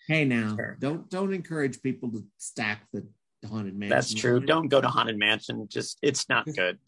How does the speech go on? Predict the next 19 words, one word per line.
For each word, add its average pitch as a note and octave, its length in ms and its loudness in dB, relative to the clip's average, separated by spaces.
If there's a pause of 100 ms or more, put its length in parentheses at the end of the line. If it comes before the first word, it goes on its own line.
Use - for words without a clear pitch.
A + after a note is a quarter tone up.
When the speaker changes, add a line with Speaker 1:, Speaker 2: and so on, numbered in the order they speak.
Speaker 2:
K-, - 120 -4
stay C3 200 2
away - 160 4
from - 340 -6
it. - 240 2
<laughs> - 40 -10 (960)
Speaker 1:
It, A3 160 4 (300)
in F#3+ 100 4
fact, G#3 380 0
it's F3+ 220 2
made F3+ 280 2
both G#3 280 4
of C#3+ 100 -4
our B2+ 240 0
overrated D3+ 720 0
lists. - 800 -8
Speaker 2:
Yes. - 800 0 (160)
<laughs> - 180 -14
Speaker 1:
I G3 160 2